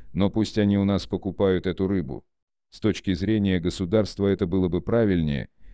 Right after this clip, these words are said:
ведь даже промысле в научно-исследовательских целях нужно сначала организовать,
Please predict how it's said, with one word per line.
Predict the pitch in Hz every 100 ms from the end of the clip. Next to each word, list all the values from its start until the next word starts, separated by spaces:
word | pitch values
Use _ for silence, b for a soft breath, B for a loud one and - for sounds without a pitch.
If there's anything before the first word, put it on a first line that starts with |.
| -
ведь | 87 101 95
даже | 117 110
промысле | - 127 135 120 - 107
в | 98
научно-исследовательских | 107 98 - 95 92 - 107 90 90 - 87 - 90 -
целях | - 101 87 -
нужно | 101 92 90 87
сначала | 98 92 104 90 87
организовать, | 80 90 90 85 85 95 87